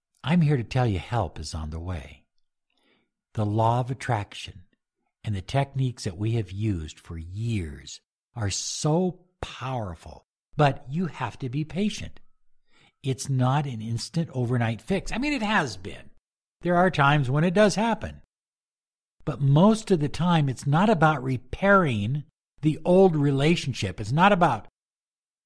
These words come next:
patching the old inner tube. It's about buying a whole new inner tube. It's about a whole new relationship that is bigger, better, brighter,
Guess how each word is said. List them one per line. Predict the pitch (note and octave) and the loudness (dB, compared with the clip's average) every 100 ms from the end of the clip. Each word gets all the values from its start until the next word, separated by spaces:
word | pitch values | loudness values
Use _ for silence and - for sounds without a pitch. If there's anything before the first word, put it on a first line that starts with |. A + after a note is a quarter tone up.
| - | -6
patching | C#3 D#3+ - D#3 C#3 | 0 0 2 0 2
the | A#2+ B2 | 4 4
old | D3 D3 C3+ | 4 2 2
inner | E3 E3 C#3+ | 4 6 4
tube. | G#2 A2 F#2+ G#2 A2+ - - _ _ _ _ _ | 4 -2 -2 -6 -10 -14 -20 _ _ _ _ _
It's | C#3 - | -2 0
about | B2+ B2 A#2 F2+ F2 | 0 2 2 0 -2
buying | A2 B2 B2 A2+ | 2 4 2 2
a | G2+ | 2
whole | G#2+ A#2 | 2 2
new | A2+ A#2 A#2 | 2 2 2
inner | A2 F#2+ | 0 -2
tube. | F2+ G2 E2 F2+ | -4 -6 -6 -8
It's | - | -6
about | A2 A2+ A2+ | -2 -2 -2
a | G2+ | -2
whole | F#2 C3 A#2+ | 0 2 4
new | A2+ B2+ | 4 4
relationship | A#2 G2+ G#2 G#2 - G#2 A#2 G2 - _ _ | 2 -2 -6 -6 -8 -10 -10 -12 -16 _ _
that | A#2+ G2+ | -2 -2
is | F2+ E2+ | -6 -4
bigger, | F#2 C#3 A#2 G2 | 0 2 2 -4
better, | D#2+ C3+ C3+ G#2+ F#2 | 0 2 4 2 -4
brighter, | F2 C3 A#2 F#2+ D#2 | 2 2 2 -2 -6